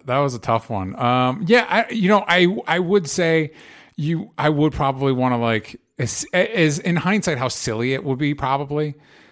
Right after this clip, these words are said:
I, I would wanna, like, John Wick it up and, like, learn all the weapons.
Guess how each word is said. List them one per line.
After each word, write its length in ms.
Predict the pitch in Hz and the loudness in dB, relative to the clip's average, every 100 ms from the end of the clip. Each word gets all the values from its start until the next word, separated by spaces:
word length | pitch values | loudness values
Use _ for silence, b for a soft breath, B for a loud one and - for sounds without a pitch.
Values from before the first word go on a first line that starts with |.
| b - | b -4
I, 120 | 147 - | -4 0
I 80 | 147 | 2
would 200 | 151 156 | 2 2
wanna, 220 | 143 135 | 2 2
like, 160 | 120 113 | 0 0
John 300 | 127 117 113 | 0 2 0
Wick 160 | 113 | -2
it 80 | 117 | 0
up 180 | 107 98 | 0 0
and, 100 | 101 | -2
like, 220 | 104 - | -4 -2
learn 200 | 110 104 | -2 0
all 200 | 95 101 | 0 0
the 80 | 101 | 0
weapons. 600 | 110 117 131 139 147 - | 0 0 -2 -4 -8 -14